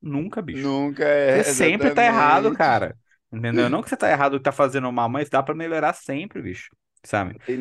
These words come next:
Speaker 1: Ou
Speaker 2: nem
Speaker 1: porque você cansa, ou porque o braço entra alguma hora errado, sabe? Tipo, pô.
Speaker 2: Tipo, uma vez na semana o cara te dá um toquezinho, "Faz isso,
Speaker 1: Pô.
Speaker 2: tenta ajustar tal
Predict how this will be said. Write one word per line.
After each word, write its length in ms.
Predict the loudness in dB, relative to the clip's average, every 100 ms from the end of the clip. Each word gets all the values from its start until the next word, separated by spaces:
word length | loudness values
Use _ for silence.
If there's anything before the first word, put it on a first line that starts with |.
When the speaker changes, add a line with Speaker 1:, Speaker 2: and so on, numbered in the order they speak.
| 0
Speaker 1:
Ou 120 | -2
Speaker 2:
nem 40 |
Speaker 1:
porque 200 | -2 -4
você 240 | -2 0 -2
cansa, 680 | 0 4 6 6 4 2 0
ou 120 | 0
porque 240 | -4 -2
o 60 | 0
braço 340 | 2 2 0
entra 200 | -2 0
alguma 440 | -2 -2 -6 0 2
hora 260 | 4 2
errado, 640 | 0 0 2 2 0 -6 -14
sabe? 260 | -12 -12
Tipo, 240 | -14 _ _ -8
pô. 340 | -6 -6 -10 _ _ _ _ _ _
Speaker 2:
Tipo, 200 | -6 2
uma 160 | 4
vez 200 | 4 2
na 140 | 0 -4
semana 440 | -2 -2 -2 -6
o 20 |
cara 200 | -4 -2
te 120 | -2 -2
dá 140 | -2
um 100 | -2
toquezinho, 880 | -4 -6 -8 -12 -8 -6 -4 -6 -8 -12
"Faz 340 | -6 -6 -4
isso, 260 | -6 -8 -4
Speaker 1:
Pô. 20 |
Speaker 2:
tenta 260 | -4 0 -2
ajustar 840 | 0 -4 -8 -2 2 4 2 0 _
tal 160 | -2